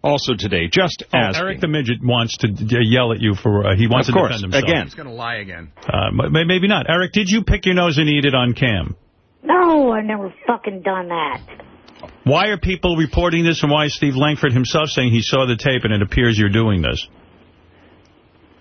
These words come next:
Speaker 4: I have allergy problems right now. I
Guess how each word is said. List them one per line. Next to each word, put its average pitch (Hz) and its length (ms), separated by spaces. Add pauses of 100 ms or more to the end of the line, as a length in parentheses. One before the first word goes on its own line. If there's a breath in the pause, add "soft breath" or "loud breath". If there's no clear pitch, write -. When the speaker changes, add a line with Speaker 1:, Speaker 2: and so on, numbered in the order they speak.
Speaker 4:
I 196 100 (100)
have 208 300 (320)
allergy 208 520 (520 loud breath)
problems 175 360
right 156 220
now. 151 360
I 175 200